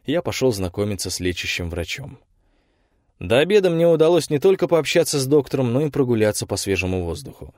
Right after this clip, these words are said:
Разумеется, я не удержался, сунулся на вчерашнюю тропку. В глаза бросались пропаханные мною участки.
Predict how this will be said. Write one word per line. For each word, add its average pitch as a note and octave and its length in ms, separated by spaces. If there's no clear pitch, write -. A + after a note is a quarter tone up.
Разумеется, C#3+ 640
я C#3 100
не C3 100
удержался, A#2+ 600
сунулся A#2 460
на F#2+ 100
вчерашнюю F#2+ 500
тропку. F2 440
В F#2 140
глаза G#2+ 420
бросались D#3 640
пропаханные B2 840
мною A2+ 380
участки. G#2 720